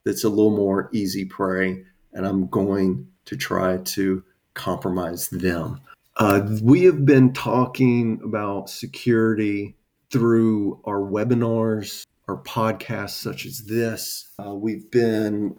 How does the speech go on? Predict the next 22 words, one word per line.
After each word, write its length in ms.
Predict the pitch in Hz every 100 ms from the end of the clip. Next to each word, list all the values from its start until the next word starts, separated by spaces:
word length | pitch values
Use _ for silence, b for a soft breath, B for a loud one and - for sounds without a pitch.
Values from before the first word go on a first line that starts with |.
| -
re-, 400 | 110 107 123 120
releasing 1040 | 110 110 107 117 113 - 131 113 104 101 95 _ _ _ 92
a 200 | 98 101
series 520 | - - 131 131 127
of 100 | 120
security 640 | - - - 131 131 127
articles 800 | 123 120 117 - 113 107 101 - -
in 80 | 104
our 280 | 98 95 92 -
newsletter, 800 | 113 117 120 123 120 113 113 113
The 140 | 127
Sentinel. 720 | - - 123 127 147 147 - _ _ _ -
Um, 400 | 101 104 101 95
I 60 |
recommend 640 | 117 127 123 131 113 104 - -
everybody 720 | 120 123 120 113 110 107 - _
go 160 | - 107
back 500 | 98 101 104 - - -
and 120 | 104
they 80 | 104
review 480 | 95 92 98 104 123
those. 500 | 131 143 147 -